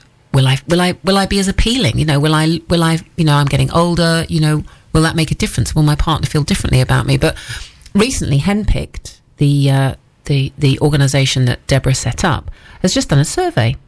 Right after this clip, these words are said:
about men's attitude to menopause, and it's quite interesting what they say. Um, mostly, men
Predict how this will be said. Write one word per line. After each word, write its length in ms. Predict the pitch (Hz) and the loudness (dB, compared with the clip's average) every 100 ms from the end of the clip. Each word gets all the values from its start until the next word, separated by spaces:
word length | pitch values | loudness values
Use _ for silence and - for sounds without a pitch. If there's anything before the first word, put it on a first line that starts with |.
| - | -8
about 240 | - - - | -4 -2 0
men's 400 | 135 135 143 - | 0 2 -2 -2
attitude 440 | - - - - - | -6 -6 -6 -4 0
to 80 | 226 | 0
menopause, 360 | 127 - 139 | 0 0 -2
and 80 | - | -2
it's 80 | - | -6
quite 240 | - 370 | -10 -2
interesting 520 | 247 - - - 131 | -2 -2 -6 -2 0
what 140 | 139 151 | 0 0
they 120 | 156 | -2
say. 400 | - 240 185 139 - - - - - - | -2 -2 0 -2 -6 -20 -20 -20 -20 -2
Um, 360 | 170 175 175 - _ _ | 0 0 -2 -8 _ _
mostly, 840 | 196 233 269 285 - 127 - 185 226 | -2 0 0 -4 -4 -2 -2 -4 -2
men 460 | 180 180 180 180 | 0 0 0 -2